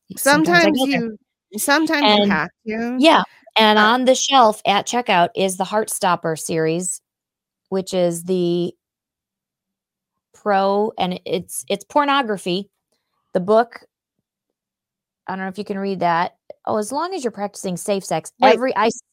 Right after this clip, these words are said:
Speaker 1: I scanned through it. It's a, it's, it's like a, um, cartoon book. Uh, what do you call these?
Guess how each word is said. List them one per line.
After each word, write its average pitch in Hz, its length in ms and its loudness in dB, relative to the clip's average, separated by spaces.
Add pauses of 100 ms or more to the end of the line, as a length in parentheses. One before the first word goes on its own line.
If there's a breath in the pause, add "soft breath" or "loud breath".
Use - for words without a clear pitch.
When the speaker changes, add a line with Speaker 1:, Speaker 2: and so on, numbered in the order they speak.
(920)
Speaker 1:
I 208 120 -2
scanned 240 580 -4
through 233 220 -2
it. 165 180 -2
It's 190 160 -6
a, 175 200 2
it's, - 200 -6 (140)
it's 202 160 -12
like 190 160 -4
a, 175 280 0
um, 165 360 -6 (180)
cartoon 208 480 -6
book. - 240 -6
Uh, 160 240 -2
what 180 160 -8
do 175 60 -6
you 160 60 -6
call - 200 -10
these? - 280 -12